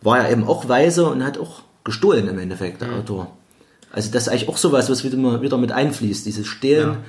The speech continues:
Speaker 1: in der Kriegssituation, beziehungsweise beim Autor war's dann Nachkriegssituation eigentlich. Der ist dann auch, wurde dann auch geschnappt, im Endeffekt ist dann in so ein Erziehungsheim gekommen und sowas.
Speaker 2: Ja. Ja, was denkst
Speaker 1: Sehr
Speaker 2: du, wie
Speaker 1: interessant.
Speaker 2: sch-, was denkst du, wie schnell das geht?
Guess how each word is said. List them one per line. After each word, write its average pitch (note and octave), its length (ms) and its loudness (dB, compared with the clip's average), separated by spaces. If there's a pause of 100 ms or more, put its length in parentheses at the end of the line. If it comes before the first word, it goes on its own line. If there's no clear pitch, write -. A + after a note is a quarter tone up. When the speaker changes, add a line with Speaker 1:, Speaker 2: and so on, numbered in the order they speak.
(520)
Speaker 1:
in B2 100 0
der A#2 100 4
Kriegssituation, C3 680 2
beziehungsweise A2+ 440 2
beim G2 200 -2
Autor A#2 300 2
war's G#2+ 200 2
dann F#2+ 300 0
Nachkriegssituation A2 1040 -2
eigentlich. G#2 460 0 (640)
Der - 120 2
ist A2+ 120 0
dann A2 160 2
auch, A2+ 260 0
wurde A2 180 2
dann A2+ 140 2
auch A#2 160 0
geschnappt, A2 360 -2
im - 60 -4
Endeffekt G#2+ 400 0
ist - 160 -8
dann G2+ 120 -2
in G2+ 120 -4
so G2+ 60 -4
ein G2+ 80 -2
Erziehungsheim G#2+ 640 0
gekommen G#2 320 0
und G2 140 -2
sowas. G2+ 360 -2 (460)
Speaker 2:
Ja. G2+ 60 -6
Ja, - 60 -6
was - 120 -6
denkst A#2 160 2
Speaker 1:
Sehr B2+ 120 4
Speaker 2:
du, C#3 40 0
wie D#3+ 60 2
Speaker 1:
interessant. B2+ 400 2
Speaker 2:
sch-, - 80 -8
was - 160 -2
denkst A#2+ 280 -2
du, A#2+ 60 -10
wie A2+ 80 -2
schnell A#2+ 240 0
das A#2+ 200 -4
geht? G2 260 -8